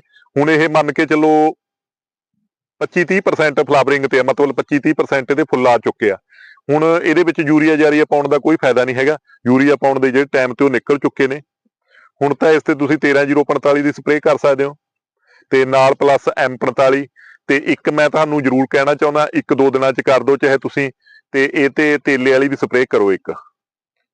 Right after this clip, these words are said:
ਤੇ ਬਾਕੀ ਹੋਰ ਇਸ ਤੇ ਕੋਈ ਐਡੀ ਬਿਮਾਰੀ ਨਹੀਂ ਹੈਗੀ, ਕੁਛ ਨਹੀਂ ਹੈਗੀ। ਜਾਂ ਤੁਸੀਂ ਇਹ ਤੇ Entracol ਪਲੱਸ Amida ਤੇ ਪਲੱਸ ਤੇਰਾਂ ਜ਼ੀਰੋ ਪੰਤਾਲੀ ਇਹ ਵੀ ਕਰ ਸਕਦੇ ਹੋ।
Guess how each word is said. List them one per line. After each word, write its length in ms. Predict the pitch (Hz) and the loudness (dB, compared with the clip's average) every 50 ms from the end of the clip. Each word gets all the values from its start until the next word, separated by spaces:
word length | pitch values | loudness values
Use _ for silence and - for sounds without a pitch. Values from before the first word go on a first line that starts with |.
| _ _ _ _ _ _ _ _ _ _ _ _ _ _ _ _ _ _ _ _ _ _ _ | _ _ _ _ _ _ _ _ _ _ _ _ _ _ _ _ _ _ _ _ _ _ _
ਤੇ 160 | - 131 127 120 | -2 0 0 0
ਬਾਕੀ 360 | 107 127 131 123 - - 160 | 2 0 0 0 0 -2 -2
ਹੋਰ 240 | 127 135 139 143 147 | 0 0 0 2 2
ਇਸ 120 | 147 135 - | 0 0 -2
ਤੇ 100 | 151 143 | -2 -2
ਕੋਈ 260 | - 147 143 143 143 | 0 0 0 2 2
ਐਡੀ 180 | 139 127 127 135 | 0 0 0 -4
ਬਿਮਾਰੀ 380 | 123 123 120 117 113 117 127 | -4 0 0 2 2 2 0
ਨਹੀਂ 100 | 135 139 | -4 -2
ਹੈਗੀ, 260 | 127 139 135 139 147 139 - _ - _ _ | -4 -2 -2 -2 -6 -6 -8 _ -20 _ _
ਕੁਛ 200 | 127 123 - 147 | -4 -2 -2 -2
ਨਹੀਂ 140 | 143 147 135 | -2 -2 0
ਹੈਗੀ। 260 | 135 135 135 147 139 - - - - - _ 110 120 | -2 -2 -2 -4 -6 -6 -12 -20 -20 -16 _ 0 2
ਜਾਂ 180 | 127 127 131 | 2 2 2
ਤੁਸੀਂ 320 | 123 - 143 - - 151 143 | 2 -2 -6 -4 -2 -2 -2
ਇਹ 60 | 143 | 0
ਤੇ 180 | - 160 143 | 0 -2 -2
Entracol 640 | 135 123 - - 135 131 117 - 135 135 135 135 131 117 _ _ _ _ _ _ _ _ _ _ _ _ _ _ | -2 -2 -2 0 0 0 0 2 0 2 2 0 -4 -6 _ _ _ _ _ _ _ _ _ _ _ _ _ _
ਪਲੱਸ 320 | 131 131 127 123 113 - | 0 2 2 2 2 0
Amida 560 | 147 139 135 123 120 123 113 110 131 131 127 123 - _ _ _ _ _ _ | -2 -2 -2 -2 -2 -4 0 0 2 2 2 0 -4 _ _ _ _ _ _
ਤੇ 120 | - 127 123 | -2 -2 0
ਪਲੱਸ 380 | - - 127 127 123 117 - - 135 127 123 123 123 120 - | 0 0 2 2 2 2 0 0 0 2 2 2 0 0 -2
ਤੇਰਾਂ 240 | 135 127 120 123 123 | -2 0 0 0 -2
ਜ਼ੀਰੋ 200 | 120 127 127 123 | 0 0 -2 -2
ਪੰਤਾਲੀ 460 | - 127 117 - - 117 120 120 117 - _ _ - - - - | -2 -4 -4 -2 0 0 0 -2 -4 -10 _ _ -20 -12 -4 -2
ਇਹ 120 | 127 131 | -2 0
ਵੀ 100 | 139 160 | 0 0
ਕਰ 180 | - 139 127 117 | 0 0 -2 0
ਸਕਦੇ 340 | - 127 113 - 117 101 | 0 -2 -2 -2 -2 -4
ਹੋ। 120 | 107 104 | -4 -4